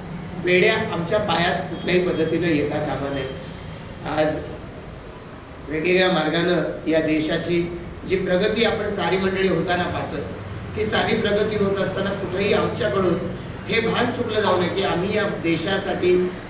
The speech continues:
ज्या-, जे लढले, स्वातंत्र्यासाठी ज्यांनी स्वतःच्या प्राणाची आहुती दिली, त्यांच्या त्या भावाशी कुठेही प्रतारणा होता कामा नये, हे सतत स्मरण आम्हाला राहावं म्हणून कदाचित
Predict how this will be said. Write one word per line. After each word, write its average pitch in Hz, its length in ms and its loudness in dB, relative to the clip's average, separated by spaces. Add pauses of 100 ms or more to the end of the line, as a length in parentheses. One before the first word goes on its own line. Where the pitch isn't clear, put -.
(100)
ज्या-, 170 320 0
जे 175 200 4
लढले, 175 520 4 (400)
स्वातंत्र्यासाठी 175 800 2
ज्यांनी 175 300 0
स्वतःच्या 175 400 -2
प्राणाची 170 440 -2
आहुती 170 380 0
दिली, 190 440 2 (920)
त्यांच्या 185 580 0
त्या 226 100 2
भावाशी 170 640 0
कुठेही 202 320 -2
प्रतारणा 180 500 0
होता 165 220 -4
कामा 156 280 -4
नये, 165 300 -2 (340)
हे 175 60 2
सतत - 380 -2
स्मरण 226 540 2
आम्हाला 208 340 4
राहावं 165 320 4
म्हणून 180 300 0
कदाचित 156 340 0